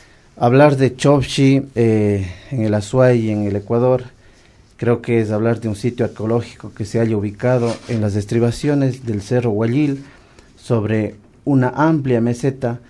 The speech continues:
que recae bruscamente en el río Santa Bárbara. Eh, el sitio arqueológico de Chopshi, Xabalula, está integrado por diferentes espacios y elementos arquitectónicos de,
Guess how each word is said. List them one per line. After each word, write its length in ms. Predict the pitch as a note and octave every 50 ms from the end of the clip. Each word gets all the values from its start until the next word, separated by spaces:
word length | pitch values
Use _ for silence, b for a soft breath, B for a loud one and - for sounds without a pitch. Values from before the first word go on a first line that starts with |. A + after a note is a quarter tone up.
| B B B B B - - -
que 120 | - A2+
recae 400 | G2+ A2+ G#2 - - C3 B2 A#2
bruscamente 640 | G#2+ A2 A#2+ A#2 - - A#2 A#2 A#2+ B2 A#2+ A#2+ B2
en 80 | G#2 G#2
el 100 | G2+ G2
río 180 | A2 A2+ G#2+
Santa 360 | G2+ - A2 G#2 G2 G2 G#2 G2
Bárbara. 380 | G#2 G#2 G2+ G2 G2 G2 - - B B B B B B B B B B B B B B B B B - - - - -
Eh, 360 | - - A2+ A2+ A2 A2 A2 A#2
el 80 | A#2
sitio 280 | - - C3+ C3+ - C3
arqueológico 540 | B2 - C3 B2+ C3+ C3+ C3+ C3+ - - B2
de 160 | A2 G#2 G#2
Chopshi, 540 | - - B2+ B2 B2 A#2 - - C3 A#2+ A2
Xabalula, 680 | - - A2+ G#2+ A2+ A2+ A#2+ B2 C3+ C#3 C3+ B2+ A#2 A2+
está 200 | G#2+ - - B2+
integrado 500 | A#2+ A2+ A#2+ B2+ A#2+ B2 C3 B2+ A#2 -
por 120 | A#2+ G#2+
diferentes 540 | G#2+ A2+ A2+ B2 C#3 D#3 D3+ D3 - A2 G#2+
espacios 600 | G#2+ - - _ - C#3+ C#3 C#3 - C3 G#2+ G2+
y 80 | A2
elementos 640 | A2 A2+ A#2 B2 C3 C#3 D3 C#3+ C3+ C#3 A#2+ A2 A#2
arquitectónicos 880 | A2 - - - A#2 - C3+ B2+ - - D3+ D3 C#3 C#3 - B2 - B B B B B B B B -
de, 300 | A#2+ A#2 A#2 A2+ A2+